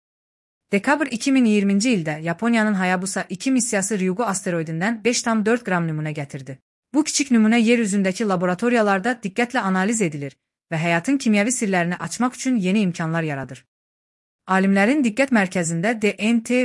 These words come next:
və R N T-nin əsas elementləri. Yaponiyalı alimlərdən ibarət doqquz nəfərlik qrup on altı mart tarixində Nature Astronomy jurnalında məqalə dərc etdi.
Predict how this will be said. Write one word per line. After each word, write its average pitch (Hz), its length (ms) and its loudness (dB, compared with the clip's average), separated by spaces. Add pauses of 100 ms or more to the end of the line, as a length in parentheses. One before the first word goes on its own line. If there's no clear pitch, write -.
və 165 140 -2
R 226 180 2 (140)
N 202 100 0
T-nin 214 400 0
əsas 196 340 -4
elementləri. 143 640 -8 (960)
Yaponiyalı 262 480 2
alimlərdən 214 640 2
ibarət 185 440 0
doqquz 202 360 -4
nəfərlik 220 400 0
qrup 226 260 -2
on 185 140 -4
altı 170 320 -4
mart 233 260 2
tarixində 160 500 -4 (220)
Nature 185 360 -2
Astronomy 190 460 -2
jurnalında 175 520 -2
məqalə 170 460 0
dərc 147 260 -4
etdi. - 260 -18